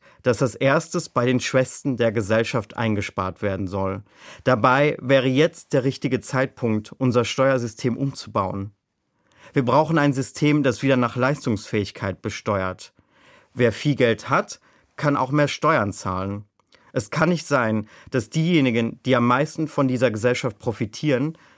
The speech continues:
am wenigsten an diese zurückgeben. Es kann nicht sein, dass die reichsten Menschen in Deutschland weniger Steuern und Abgaben zahlen als eine Krankenschwester oder ein Bauarbeiter. Und es kann nicht sein,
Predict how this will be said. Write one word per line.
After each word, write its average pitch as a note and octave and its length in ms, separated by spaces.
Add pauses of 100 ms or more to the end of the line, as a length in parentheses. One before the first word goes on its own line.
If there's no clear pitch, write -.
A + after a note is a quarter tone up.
am A#2 220
wenigsten D#3 520
an B2+ 120
diese B2+ 240
zurückgeben. G2+ 800 (600)
Es C3 160
kann D#3 220
nicht F#3 180
sein, C#3 320
dass A2 160
die A#2 140
reichsten C3+ 500
Menschen C3+ 380
in A#2 100
Deutschland A#2 580 (220)
weniger C#3+ 420
Steuern C3 400
und A#2 140
Abgaben G#2 460
zahlen A#2+ 480
als A2 160
eine A#2 200
Krankenschwester B2+ 840 (180)
oder A#2+ 220
ein A#2+ 140
Bauarbeiter. G2+ 880 (500)
Und C#3+ 140
es C#3+ 140
kann F3 200
nicht F3 160
sein, C3 400